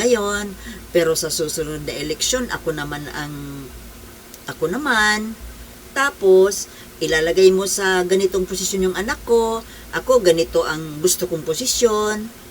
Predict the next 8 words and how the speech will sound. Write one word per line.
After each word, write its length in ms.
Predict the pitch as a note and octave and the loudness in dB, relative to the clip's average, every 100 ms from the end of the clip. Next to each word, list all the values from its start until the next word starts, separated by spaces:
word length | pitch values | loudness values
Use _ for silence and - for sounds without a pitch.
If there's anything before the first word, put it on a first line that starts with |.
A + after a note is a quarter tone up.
| - - E3 | -20 -16 -2
Ganun 320 | F3 A3 D#4 | 0 0 0
na, 320 | C4+ C4 C4+ | 2 4 4
tapos 240 | C4 F3+ F3+ | 4 2 2
magtulungan 400 | F#3 G3+ F#3 F3+ E3+ | 0 4 6 6 2
tayo. 320 | F3 E3 E3 E3+ - - - - - - - - - - - - - - - | -2 -2 -4 -6 -14 -20 -20 -20 -20 -18 -18 -18 -18 -16 -16 -18 -18 -20 -12
Napakasama 800 | C4 C#4 - - C4+ - B3+ B3 | -10 -10 -10 -8 -2 -2 0 -4
po 240 | A#3+ A#3 A3+ | -4 -2 -2
nun. 480 | G#3 G#3+ A#3 A3+ | -2 -4 -4 -4